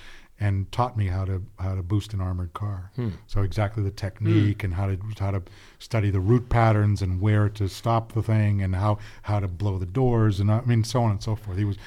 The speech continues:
Speaker 1: very, very technical.
Speaker 2: Who was your cellmate like at the Maximum?
Speaker 1: Uh,
Speaker 2: Who was he?
Speaker 1: gosh, what was that? Um, I'm trying to think what,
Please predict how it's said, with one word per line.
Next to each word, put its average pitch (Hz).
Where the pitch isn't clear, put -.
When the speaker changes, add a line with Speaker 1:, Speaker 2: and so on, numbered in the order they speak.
Speaker 1:
very, 120
very 101
technical. 95
Speaker 2:
Who 131
was 160
your 135
cellmate 131
like 104
at 104
the 95
Maximum? 101
Speaker 1:
Uh, 143
Speaker 2:
Who 123
was 117
he? 104
Speaker 1:
gosh, 104
what 127
was 113
that? 95
Um, 113
I'm 98
trying 113
to 113
think 123
what, 104